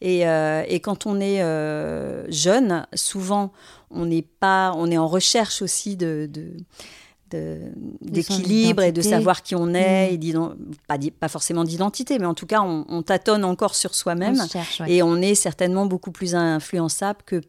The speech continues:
Speaker 1: passé, euh, un certain âge où on a vécu, euh, <laughs> dans son, dans ce corps-là et où on a peut-être, euh, euh, une vision un peu plus, euh, euh, apaisée, euh,
Speaker 2: Mm.
Speaker 1: de ce qu'on est.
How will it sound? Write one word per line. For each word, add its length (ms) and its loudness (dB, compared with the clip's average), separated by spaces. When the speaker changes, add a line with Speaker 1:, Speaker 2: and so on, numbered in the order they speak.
Speaker 1:
passé, 500 -2
euh, 180 -6
un 100 -10
certain 400 -6
âge 320 -4
où 80 -8
on 340 -4
a 80 -4
vécu, 520 -10
euh, 40 -8
<laughs> 240 -18
dans 260 0
son, 260 -4
dans 340 -2
ce 140 0
corps-là 600 2
et 120 0
où 80 -2
on 140 -2
a 80 -4
peut-être, 500 -6
euh, 240 -8
euh, 240 -10
une 200 -2
vision 360 0
un 80 0
peu 120 -4
plus, 320 -2
euh, 260 -4
euh, 240 -10
apaisée, 680 2
euh, 40 -12
Speaker 2:
Mm. 420 -8
Speaker 1:
de 140 -8
ce 100 -4
qu'on 180 -4
est. 180 -4